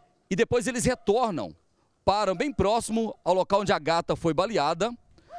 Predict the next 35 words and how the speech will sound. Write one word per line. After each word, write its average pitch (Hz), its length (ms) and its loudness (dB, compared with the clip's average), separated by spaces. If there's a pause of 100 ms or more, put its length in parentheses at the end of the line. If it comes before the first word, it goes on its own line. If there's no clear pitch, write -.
(120)
utilizam 208 540 0
uma 190 100 0
lanterna, 240 760 0 (720)
miram 269 360 2
essa 247 180 -2
lanterna 185 480 0
na 175 80 2
direção 165 480 0
do 170 100 0
animal, 226 480 0 (460)
talvez 175 340 0
pra 185 160 0
ter 202 120 -2
certeza 170 520 0
se 175 80 -2
ela 170 140 0
tinha 175 140 0
sido 170 200 -2
atingida 156 440 0
ou 247 80 0
não, 202 260 -2 (180)
e 226 60 -10
depois 196 480 0
eles 202 200 0
vão 202 120 2
embora. 139 460 0 (280)
Repare 247 340 0
que 277 80 0
a - 40 -4
pessoa 214 400 0
utiliza, 190 400 -4
inclusive, 151 640 -4 (260)
um 175 80 -4
farol 208 340 2
alto 180 400 -2